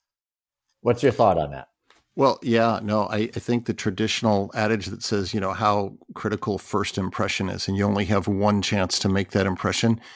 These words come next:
Speaker 2: And I think today, uh, especially we're, you know,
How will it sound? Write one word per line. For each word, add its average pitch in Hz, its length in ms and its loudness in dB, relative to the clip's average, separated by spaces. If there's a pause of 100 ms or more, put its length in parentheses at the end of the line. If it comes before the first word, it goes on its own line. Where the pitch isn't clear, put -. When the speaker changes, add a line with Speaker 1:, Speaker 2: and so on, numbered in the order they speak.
(240)
Speaker 2:
And 107 100 0
I 101 80 0
think 113 280 0
today, 101 540 0 (640)
uh, 95 360 2
especially 107 680 0
we're, 101 300 -2 (200)
you 104 100 -2
know, 92 200 -6